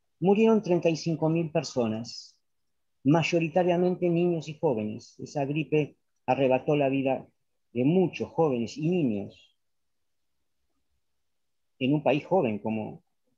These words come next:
como era la Argentina de entonces, con pocos ancianos. Eso significa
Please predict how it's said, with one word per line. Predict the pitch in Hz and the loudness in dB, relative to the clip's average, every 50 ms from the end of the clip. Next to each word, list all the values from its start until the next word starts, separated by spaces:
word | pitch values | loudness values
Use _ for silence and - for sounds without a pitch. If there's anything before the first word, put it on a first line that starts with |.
| _ _ _ _ _ _ - | _ _ _ _ _ _ -4
como | 120 120 117 120 | -2 0 0 2
era | 131 127 123 | 2 2 2
la | 117 113 | 2 0
Argentina | 104 - 117 113 104 107 123 123 120 | -2 -4 -8 -10 -8 -6 -4 -2 -2
de | 113 113 | -2 -2
entonces, | 113 - 151 151 135 120 - - 101 - - - - _ _ _ _ _ _ _ _ | -2 -2 -2 -2 -4 -4 -6 -10 -14 -16 -16 -20 -20 _ _ _ _ _ _ _ _
con | 107 110 110 | -6 -6 -2
pocos | - 143 139 - 101 - | -2 -2 -4 -4 -6 -10
ancianos. | 113 113 - - 143 131 117 107 107 104 - _ _ _ _ _ _ _ _ _ _ _ _ _ _ _ _ _ _ _ _ _ _ _ _ _ _ _ _ _ _ _ _ _ _ _ _ _ _ _ _ _ _ _ _ _ _ _ _ _ _ _ _ _ _ _ _ _ _ _ _ _ _ | -10 -8 -4 -2 -2 -2 -2 -4 -8 -12 -16 _ _ _ _ _ _ _ _ _ _ _ _ _ _ _ _ _ _ _ _ _ _ _ _ _ _ _ _ _ _ _ _ _ _ _ _ _ _ _ _ _ _ _ _ _ _ _ _ _ _ _ _ _ _ _ _ _ _ _ _ _ _
Eso | - 226 226 - - - 240 233 226 202 | -2 -2 -2 -2 -4 -2 0 2 2 0
significa | - - - 156 147 147 147 143 - - - 208 170 - - - 120 117 120 127 131 | -2 -2 -2 0 2 2 0 -2 -4 -6 -6 -6 -6 -4 -2 0 2 2 0 -2 -4